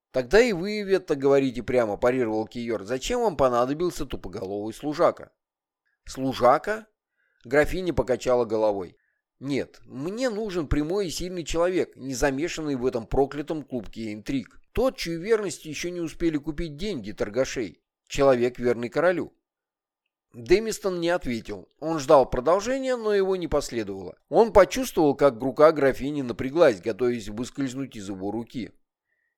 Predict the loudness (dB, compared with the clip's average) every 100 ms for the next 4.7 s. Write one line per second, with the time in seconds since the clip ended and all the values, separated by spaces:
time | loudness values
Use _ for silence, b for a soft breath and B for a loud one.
0 | _ -16 2 4 4 2 0 -2 -4 2
1 | 4 4 0 -4 -10 -6 -8 -4 -4 -2
2 | -4 -4 -14 -2 4 6 6 6 8 6
3 | 6 -2 -2 -2 2 2 4 2 2 -2
4 | -4 -4 -6 -2 -2 -2 -8